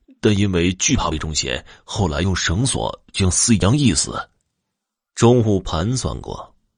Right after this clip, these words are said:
司义阳已经埋入土里三个月了，皮肉早就烂了，谎称他被皮寒霜给缢死，倒是查无痕迹，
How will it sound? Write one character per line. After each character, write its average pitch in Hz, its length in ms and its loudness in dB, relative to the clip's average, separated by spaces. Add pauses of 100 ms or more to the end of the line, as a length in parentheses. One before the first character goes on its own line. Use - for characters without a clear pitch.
(460)
司 202 360 0
义 110 200 0
阳 95 320 -2 (180)
已 151 180 4
经 175 240 2
埋 95 280 0
入 87 240 0
土 107 240 -2
里 80 160 -4
三 135 440 -2
个 65 120 -4
月 64 160 -6
了， - 320 -12 (640)
皮 90 300 4
肉 92 220 0
早 - 440 -8
就 139 200 0
烂 101 180 -2
了， - 320 -14 (320)
谎 110 560 4
称 107 240 2
他 64 340 0 (220)
被 92 220 6
皮 80 280 0
寒 87 280 0
霜 110 200 0
给 73 140 -2
缢 123 300 4
死， 50 480 -4 (180)
倒 76 260 -2
是 76 220 -6
查 90 380 -6
无 120 180 0
痕 123 400 -2
迹， 58 320 -2